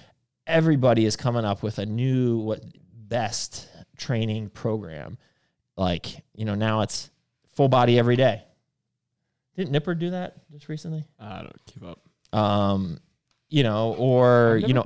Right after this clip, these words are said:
Speaker 2: been
Speaker 1: upper,
Speaker 2: big in following
Speaker 1: upper
Speaker 2: training
Speaker 1: body,
Speaker 2: methods.
Speaker 1: upper body, lower body.
Speaker 2: I just do different splits.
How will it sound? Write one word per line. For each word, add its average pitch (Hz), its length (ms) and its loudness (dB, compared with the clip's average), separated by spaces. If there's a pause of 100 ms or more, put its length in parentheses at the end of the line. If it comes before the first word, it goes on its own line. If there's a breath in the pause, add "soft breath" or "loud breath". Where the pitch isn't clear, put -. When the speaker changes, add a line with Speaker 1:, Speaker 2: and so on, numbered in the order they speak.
Speaker 2:
been - 60 4
Speaker 1:
upper, 101 160 -2
Speaker 2:
big 123 160 0
in 104 120 -6
following 107 640 -6
Speaker 1:
upper - 140 -20 (160)
Speaker 2:
training 127 140 0
Speaker 1:
body, 107 180 0
Speaker 2:
methods. - 360 -14 (300)
Speaker 1:
upper 113 220 -4
body, 113 280 2
lower 110 260 4
body. 107 440 -2 (120)
Speaker 2:
I 147 80 -6
just 180 200 -8
do 165 80 -6
different 131 360 -6
splits. - 760 -8